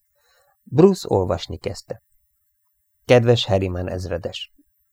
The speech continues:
Szeretném megköszönni önnek az együttérző levelet a fiamról.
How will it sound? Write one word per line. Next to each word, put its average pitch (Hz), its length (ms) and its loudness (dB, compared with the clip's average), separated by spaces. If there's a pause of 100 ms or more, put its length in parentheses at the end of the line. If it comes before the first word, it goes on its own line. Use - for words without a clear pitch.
Szeretném 147 580 2
megköszönni 117 640 -2
önnek 107 300 -2
az 101 140 -4
együttérző 104 680 -2
levelet 101 420 2
a 92 80 -2
fiamról. 87 600 -8